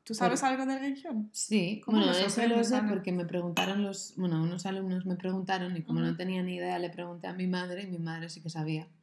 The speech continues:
Speaker 2: Pues Pilar, o sea, sabes que Pilar es como la patrona de... Uy, Dios mío, ya me voy, ya me he metido en un berenjenal que no tengo ni idea.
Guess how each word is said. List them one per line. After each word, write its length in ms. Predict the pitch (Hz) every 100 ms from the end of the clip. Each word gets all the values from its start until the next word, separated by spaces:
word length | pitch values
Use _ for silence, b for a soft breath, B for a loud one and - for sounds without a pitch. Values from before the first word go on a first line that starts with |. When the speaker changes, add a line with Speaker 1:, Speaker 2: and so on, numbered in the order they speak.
| b b b b b _ _ _
Speaker 2:
Pues 360 | 185 170 - -
Pilar, 600 | 180 175 175 180 180 - - -
o 40 |
sea, 260 | 190 160 160
sabes 300 | - 170 170
que 100 | 165
Pilar 460 | 160 180 170 156 160
es 140 | 160
como 180 | 170 160
la 300 | 156 156 156 _ _
patrona 540 | - 160 - 151 170 190 160
de... 120 | 147
Uy, 220 | 147 117
Dios 240 | - 107
mío, 140 | 160 156
ya 140 | 165
me 140 | 170 160
voy, 180 | 165 165 175
ya 120 | 185
me 100 | 202
he 20 |
metido 300 | 208 180 185
en 100 | 180
un 100 | 175
berenjenal 720 | 175 175 175 170 180 175 180 208
que 100 | 185
no 120 | 185
tengo 200 | 185 190
ni 100 | 165
idea. 300 | 156 160 156